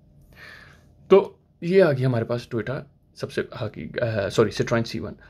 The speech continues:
अब आप, अ, अगला स्टेप इसका ये लेना आपको है, अगर आपके क्राइटेरिया पे ये गाड़ियाँ उतर रही हैं और आप समझते हैं मैं ले सकता हूँ, जैसे ये वाली गाड़ी है, सतहत्तर हज़ार चली हुई है, दो हज़ार ग्यारह Toyota Aygo है, इसकी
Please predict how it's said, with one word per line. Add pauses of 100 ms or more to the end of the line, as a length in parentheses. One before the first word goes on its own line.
(140)
अब
आप,
अ,
अगला
स्टेप
इसका
ये
लेना
आपको
है,
अगर
आपके
क्राइटेरिया
पे
ये
गाड़ियाँ
उतर
रही
हैं
और
आप
समझते
हैं
मैं
ले
सकता
हूँ,
जैसे
ये
वाली
गाड़ी
है,
सतहत्तर
हज़ार
चली
हुई
है,
दो
हज़ार
ग्यारह
Toyota
Aygo
है,
इसकी